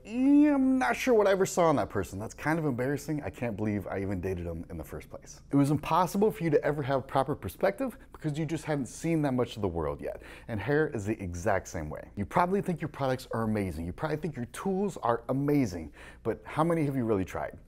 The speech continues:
I've tried a lot, and I really recommend you check the description for my link of recommended products. Another great way to have terrible hair is don't put anything on it after you get out of the shower. So you just washed your hair, you just got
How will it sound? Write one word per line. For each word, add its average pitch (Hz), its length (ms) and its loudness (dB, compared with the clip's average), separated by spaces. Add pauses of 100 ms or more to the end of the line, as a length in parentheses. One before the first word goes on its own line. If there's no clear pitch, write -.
(340)
I've 107 80 0
tried 151 380 2
a 104 80 4
lot, 143 380 2
and 120 100 -4
I 113 40 0
really 147 280 4
recommend 175 540 0 (100)
you 110 80 -4
check - 220 -4
the 139 80 -4
description 120 580 -4
for 101 80 -12
my 95 100 0
link 92 400 -2
of 85 200 -8
recommended 90 520 -2
products. - 460 -12 (100)
Another 120 360 2
great 123 440 4
way 156 260 4
to 156 120 -8
have 113 220 -2
terrible 135 360 2
hair 123 280 2
is 113 180 -4
don't 123 340 0
put - 360 -4
anything 196 400 2
on 202 160 0
it - 200 -4 (160)
after 160 300 -2
you 151 60 -2
get 135 160 0
out 123 100 2
of 110 60 -4
the 104 80 -2
shower. - 480 -6
So 131 80 6
you 131 120 8
just 233 320 2
washed 143 440 4
your 226 80 6
hair, 175 240 4
you 123 120 0
just 123 220 -2
got 110 240 2